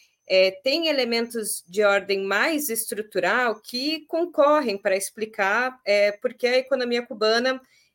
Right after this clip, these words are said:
é, não consegue, né, ter um, um, um elevado desenvolvimento, né, das suas forças produtivas, ou mesmo a internalização de setores econômicos importantes, né, de bens de consumo, de bens de capital.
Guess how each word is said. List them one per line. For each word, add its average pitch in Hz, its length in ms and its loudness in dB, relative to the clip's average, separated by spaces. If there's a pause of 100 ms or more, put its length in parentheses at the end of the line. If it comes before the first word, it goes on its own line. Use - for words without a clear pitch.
é, 196 460 2 (280)
não 240 240 0
consegue, 247 880 0
né, 202 200 0
ter 208 180 -4
um, 196 260 -4
um, 175 560 -6 (580)
um 185 280 0
elevado 202 760 4
desenvolvimento, 190 960 -2
né, 180 140 0
das 180 180 -2
suas 180 240 -4
forças 185 340 -6
produtivas, 185 1080 -2
ou 202 120 0
mesmo 190 380 0
a 180 40 0
internalização 185 1040 -2
de 185 100 -8
setores 180 600 -2
econômicos 180 600 -6
importantes, 214 800 -2
né, 180 140 0
de 170 100 -10
bens 175 220 -2
de - 60 -20
consumo, 202 500 -4
de 160 100 -14
bens 170 160 -4
de 175 80 -16
capital. 214 640 0